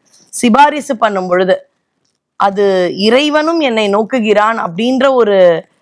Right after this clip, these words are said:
சின்ன ஒரு பயம்னு சொல்ல முடியாது. இறைவன் பார்க்க நம்ம ஒண்ணு சொல்றோம், அதனால அந்த பொறுப்பு உணர்வு அப்படின்றது நம்ம எல்லாருக்குமே இருக்கணும். ஆ, இது வந்து ஒருத்தருடைய வாழ்க்கையை அப்படியே கண் முன்னாடி ஒரு, ஒரு வருடம்,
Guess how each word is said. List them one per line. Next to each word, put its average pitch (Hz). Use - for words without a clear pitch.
சின்ன 311
ஒரு 190
பயம்னு 262
சொல்ல 226
முடியாது. 196
இறைவன் 254
பார்க்க 269
நம்ம 240
ஒண்ணு 190
சொல்றோம், 185
அதனால 220
அந்த 285
பொறுப்பு 311
உணர்வு 240
அப்படின்றது 202
நம்ம 220
எல்லாருக்குமே 190
இருக்கணும். 208
ஆ, 190
இது 240
வந்து 302
ஒருத்தருடைய 226
வாழ்க்கையை 262
அப்படியே 247
கண் 262
முன்னாடி 262
ஒரு, 254
ஒரு 277
வருடம், 240